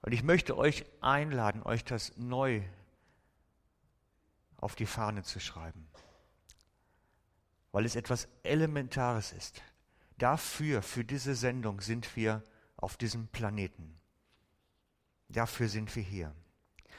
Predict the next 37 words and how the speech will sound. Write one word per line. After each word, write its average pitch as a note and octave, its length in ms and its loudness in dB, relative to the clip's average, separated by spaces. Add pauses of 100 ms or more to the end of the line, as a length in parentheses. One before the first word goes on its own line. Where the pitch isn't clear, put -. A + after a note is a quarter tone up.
(380)
Und A#2+ 160 2
zwar D3 140 6
nicht F3 260 4
einfach E3+ 300 2
nur D#3+ 220 2
tun. G2 520 0 (1120)
Bitte, D3 240 0
bitte, G#2 380 -2 (360)
fangt C3 300 -6
jetzt C#3 180 0
nicht D3 220 -4
an, D3 140 -2
einfach C3+ 400 -2
ein A2+ 100 -2
hunderter C#3+ 320 -2
Paket - 460 -6
Traktate C3 500 -2
zu C#3+ 220 -6
nehmen C3+ 280 -4
und G#2+ 140 -6
jedem B2+ 240 -2
in A2+ 60 -6
der A#2+ 80 0
Straße G#2 420 0
ein C#3 60 -8
Traktat D#3+ 400 -2
in A2+ 100 -2
der G#2 120 2
Hand G2+ 140 -2
zu - 120 -6
drücken. F2 360 -6 (1600)
Tut E3+ 240 -2
es E3 140 2
in C#3+ 160 -4
der B2+ 140 4
richtigen C#3+ 680 -2
Intention. C3+ 960 -2